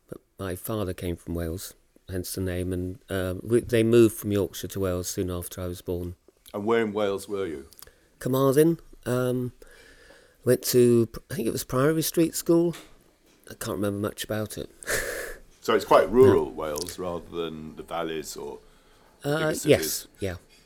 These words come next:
Speaker 2: And, uh, at the age of eleven, you moved to where?
Speaker 1: We moved to Oxford,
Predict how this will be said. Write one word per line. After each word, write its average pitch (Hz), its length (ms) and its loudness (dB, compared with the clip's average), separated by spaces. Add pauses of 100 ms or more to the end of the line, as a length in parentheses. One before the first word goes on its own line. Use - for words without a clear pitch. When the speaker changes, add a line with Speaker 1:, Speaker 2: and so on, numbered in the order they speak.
(320)
Speaker 2:
And, 131 320 6
uh, 131 280 8
at 131 140 0
the 127 140 4
age 139 160 4
of 123 40 -4
eleven, 107 520 2
you 104 100 -4
moved 101 320 -4
to - 100 -14
where? 95 340 -2 (960)
Speaker 1:
We 131 100 -4
moved 135 180 4
to 139 120 2
Oxford, - 420 -4